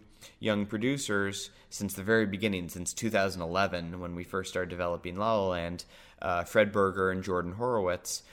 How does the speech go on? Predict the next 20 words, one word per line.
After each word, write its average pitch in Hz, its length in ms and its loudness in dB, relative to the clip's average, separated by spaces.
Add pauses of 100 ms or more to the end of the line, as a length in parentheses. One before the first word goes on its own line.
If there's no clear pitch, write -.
(160)
who 101 600 2 (220)
very 113 680 6
smartly 101 520 0
strategized 95 920 0
how 95 340 2
to 92 540 -2 (360)
capitalize 92 840 2
on 90 380 -2 (340)
the, 87 520 -4
um, 85 500 -6 (320)
you 98 100 -2
know, 87 120 0
the 90 120 -2
attention 92 500 -4
Whiplash 90 420 0
was 90 120 -10
getting 87 200 -6
at 82 80 -8
Sundance. 107 460 0
So, 95 440 4